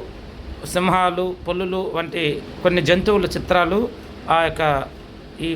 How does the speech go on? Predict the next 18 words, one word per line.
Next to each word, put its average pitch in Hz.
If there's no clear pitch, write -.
గోడలపైన 180
మనకి 151
బాగా 165
కనిపిస్తాయి. 160
చాలా 165
చక్కగా 175
కూడా 180
ఈ -
ప్రతి 170
ఒక్క 185
జీవం 202
పోసి 185
ఉండేటట్టు 170
చిత్రించినటువంటి 170
గొప్ప 170
కళాకృతులు. 151
కింద 202
ఏమో 202